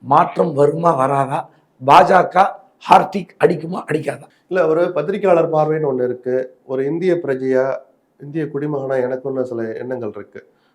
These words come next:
Speaker 2: பத்து ஆண்டுகள், பதினாலாவது வருஷம் அவர் முதல் முறையா தேசிய அரசியலுக்கு வந்தபோது, பத்தாண்டு காங்கிரஸ் ஆட்சியில மன்மோகன் சிங் நல்லவரா, நேர்மையானவரா இருந்தும் கூட பல ஊழல்களை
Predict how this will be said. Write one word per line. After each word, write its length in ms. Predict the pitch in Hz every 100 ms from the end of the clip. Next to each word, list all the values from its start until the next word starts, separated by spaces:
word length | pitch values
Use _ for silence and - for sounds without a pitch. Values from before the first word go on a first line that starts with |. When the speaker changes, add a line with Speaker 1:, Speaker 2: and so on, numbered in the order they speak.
| _
Speaker 2:
பத்து 240 | 139 -
ஆண்டுகள், 480 | 156 180 175 165 143
பதினாலாவது 500 | 127 143 185 185 175
வருஷம் 720 | 151 147 - 160 160 156 143 131
அவர் 160 | 131 127
முதல் 240 | 131 175
முறையா 280 | 175 165 151
தேசிய 340 | 139 147 151
அரசியலுக்கு 240 | 139 131 123
வந்தபோது, 720 | 123 127 127 120 135 131 - _ _ _
பத்தாண்டு 520 | 120 - 131 127 123
காங்கிரஸ் 420 | 135 160 175 156
ஆட்சியில 260 | 139 135 143
மன்மோகன் 360 | 131 143 160 147
சிங் 280 | - 139 123
நல்லவரா, 480 | 131 151 147 143 143
நேர்மையானவரா 720 | 131 143 143 143 139 131 131
இருந்தும் 280 | 123 139 135
கூட 180 | 131 143 -
பல 280 | 131 147 185 170
ஊழல்களை 520 | 143 165 143 139